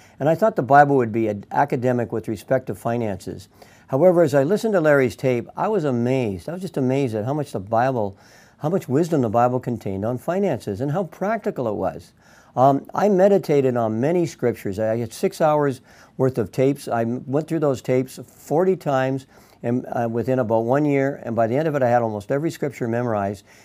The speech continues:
And it was God, I didn't intend to memorize, it just God through His Word and His Spirit just planted those, those scriptures in my mind, and God through His Word and His Spirit changed the way I manage money. In nineteen eighty-two, in the middle of a recession, when interest rates were eighteen to twenty percent,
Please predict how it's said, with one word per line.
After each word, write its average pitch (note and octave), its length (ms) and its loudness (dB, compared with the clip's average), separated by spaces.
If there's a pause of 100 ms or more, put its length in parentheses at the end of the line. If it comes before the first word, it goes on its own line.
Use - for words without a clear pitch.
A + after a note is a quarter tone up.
(120)
And B2+ 80 -2
it C#3 60 4
was C3 140 2
God, F3+ 440 4
I - 120 -2
didn't D#3+ 200 0
intend C#3+ 280 0
to E3 40 2
memorize, G#2 460 0
it C3+ 80 -6
just D3 300 -6
God E3 260 4
through E3 120 0
His G#2+ 100 -2
Word C#3+ 180 0
and C#3 60 0
His G#2+ 100 -4
Spirit A#2+ 400 0
just G2+ 220 -12
planted E3 340 0
those, C3 260 6 (340)
those A#2 160 -4
scriptures D3+ 360 -2
in A#2 100 -2
my G#2+ 140 0
mind, A2 460 0 (240)
and A#2+ 100 -2
God D#3+ 220 6
through D#3 140 0
His A2+ 100 -2
Word C#3 180 2
and C3+ 80 0
His G#2+ 100 -4
Spirit A#2 440 0
changed F3 500 -4
the C3 80 -4
way B2+ 380 0
I A2+ 100 -4
manage A2 400 -4
money. G#2 360 -4 (520)
In B2 80 -2
nineteen F#3+ 340 4
eighty-two, D#3+ 380 2
in C#3 80 2
the B2 60 0
middle C#3+ 180 0
of E3 80 2
a D#3+ 60 0
recession, C3 540 -2
when A#2 120 -2
interest D#3 320 -4
rates C3 240 -4
were - 160 -6
eighteen F3+ 460 -4
to E3+ 80 -2
twenty D#3 260 -6
percent, G#2+ 500 -6